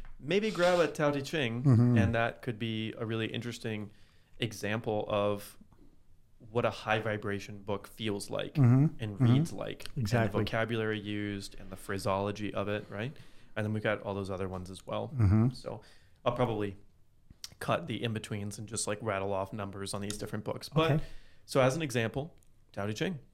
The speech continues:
Speaker 1: high vibration.
Speaker 2: Perfect.
Speaker 1: Love it.
Speaker 2: Mm-hmm.
Speaker 1: Okay, so we can get to a place of neutrality.
Speaker 2: Mm-hmm.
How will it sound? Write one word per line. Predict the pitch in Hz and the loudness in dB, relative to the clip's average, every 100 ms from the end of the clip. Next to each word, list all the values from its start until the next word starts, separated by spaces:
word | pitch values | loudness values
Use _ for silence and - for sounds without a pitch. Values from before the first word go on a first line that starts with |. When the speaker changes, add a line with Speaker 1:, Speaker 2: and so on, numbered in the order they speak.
| - - | -20 -16
Speaker 1:
high | - | -10
vibration. | 101 107 127 143 - | -4 -2 0 -2 2
Speaker 2:
Perfect. | 113 101 107 - - - - | 4 4 -2 -10 -20 -20 -4
Speaker 1:
Love | 117 123 | 0 0
it. | - - - | -2 -10 4
Speaker 2:
Mm-hmm. | 120 107 113 104 - 143 | 8 8 8 6 4 -2
Speaker 1:
Okay, | - 110 - | -2 -4 -4
so | - 120 113 110 - - - - - - _ - | 2 4 4 0 -6 -20 -20 -20 -20 -20 _ -14
we | - 120 | -2 0
can | 123 | 2
get | 135 | 0
to | 156 | 0
a | |
place | 147 135 | 0 -2
of | 123 | 0
neutrality. | 123 120 104 95 95 104 110 117 | -2 0 -2 -2 -4 -6 2 6
Speaker 2:
Mm-hmm. | 98 120 | 8 8